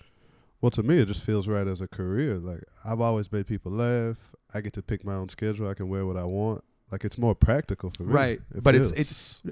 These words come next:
Speaker 2: but inherently is not even, it's not a practical pursuit. This is not a practical, I was actually talking with Kabaz on the last podcast a-, about this whole, like, you can't, stiv-, stand-up can't be your only revenue stream. You need multiple revenue streams. Like, you have to have a lot of different revenue streams.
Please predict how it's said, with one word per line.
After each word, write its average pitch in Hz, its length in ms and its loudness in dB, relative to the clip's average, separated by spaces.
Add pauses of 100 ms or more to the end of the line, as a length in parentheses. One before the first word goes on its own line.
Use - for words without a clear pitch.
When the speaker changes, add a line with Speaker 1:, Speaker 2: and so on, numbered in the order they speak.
(160)
Speaker 2:
but 156 160 4
inherently 160 500 4
is 135 100 2
not 135 200 2
even, 127 260 -4 (220)
it's - 160 -8
not 151 100 2
a 135 60 0
practical 135 580 -4
pursuit. 117 540 -6
This 135 120 0
is 156 80 -2
not 180 160 4
a 127 60 6
practical, 127 840 -4 (480)
I 139 80 4
was 151 100 2
actually 160 220 0
talking 135 240 -2
with 120 180 -4
Kabaz 123 300 0
on 117 80 -2
the 113 40 -2
last 127 160 -2
podcast 110 380 -4
a-, - 300 -8
about 110 400 -2
this 113 220 -2
whole, 117 420 0 (460)
like, 127 180 -2
you 131 80 0
can't, 160 300 -4 (100)
stiv-, 147 360 -2
stand-up 180 340 -2
can't 143 280 -2
be 131 80 0
your 123 140 2
only 120 220 2
revenue 110 320 -2
stream. 107 200 -6
You 123 120 4
need 131 120 0
multiple 113 460 0
revenue 104 300 -2
streams. 101 320 -6
Like, 113 120 -4
you 131 80 8
have 131 120 2
to 135 80 4
have 110 100 2
a 110 60 0
lot 110 260 0
of 110 100 -2
different 113 320 -2
revenue 110 280 -2
streams. 107 400 -8